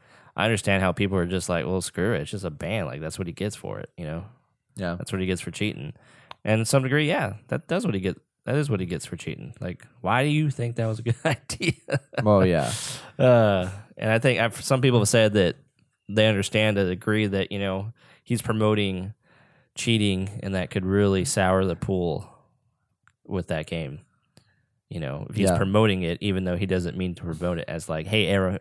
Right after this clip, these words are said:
Speaker 1: everyone go out and get an aimbot."
Speaker 2: Yeah. Well, that's the thing. It all comes down to the fact that he's still a seventeen-year-old stupid kid. Like, not that the kid's stupid, but he's seventeen years old. He's not gonna be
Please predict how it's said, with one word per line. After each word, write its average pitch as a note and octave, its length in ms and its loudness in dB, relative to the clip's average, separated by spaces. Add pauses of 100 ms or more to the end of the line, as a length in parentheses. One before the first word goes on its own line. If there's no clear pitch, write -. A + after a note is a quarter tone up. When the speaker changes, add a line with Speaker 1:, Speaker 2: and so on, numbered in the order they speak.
Speaker 1:
everyone G2+ 320 2
go F#2+ 80 2
out F2+ 80 4
and - 100 -6
get F2 100 -2
an C2 60 -4 (180)
aimbot." D#2+ 200 0
Speaker 2:
Yeah. F2+ 160 -4 (880)
Well, F#3+ 100 2
that's E3+ 120 6
the C#3 80 2
thing. A#2+ 180 4
It G2 100 4
all C3 140 6
comes A#2 220 4
down A2+ 160 6
to G#2+ 80 8
the F#2+ 40 10
fact F#2+ 320 6
that F#2+ 140 6
he's A#2+ 220 2
still D3+ 280 6
a A2+ 80 8
seventeen-year-old G#2 800 4
stupid F#2+ 320 2
kid. E2+ 360 2
Like, F2+ 260 2 (280)
not C3+ 140 6
that D3 100 6
the A#2+ 100 8
kid's A2+ 240 4
stupid, F#2+ 420 4
but F#2 340 6 (640)
he's C3+ 180 8
seventeen C3 460 4
years G2+ 200 4
old. F2+ 260 4
He's A2+ 220 2
not B2+ 280 4
gonna A#2 160 2
be G2 480 6